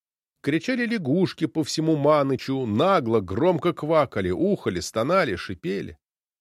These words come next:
«Икру сволочи мечут», сказал Иван Гора.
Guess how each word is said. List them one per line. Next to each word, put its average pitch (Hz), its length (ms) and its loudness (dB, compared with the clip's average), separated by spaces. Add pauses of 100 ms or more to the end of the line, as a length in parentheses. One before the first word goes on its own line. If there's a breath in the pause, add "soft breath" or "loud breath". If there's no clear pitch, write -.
(540)
«Икру 175 420 2
сволочи 196 520 2
мечут», 165 560 -2 (120)
сказал 110 480 2
Иван 101 220 0
Гора. 98 360 0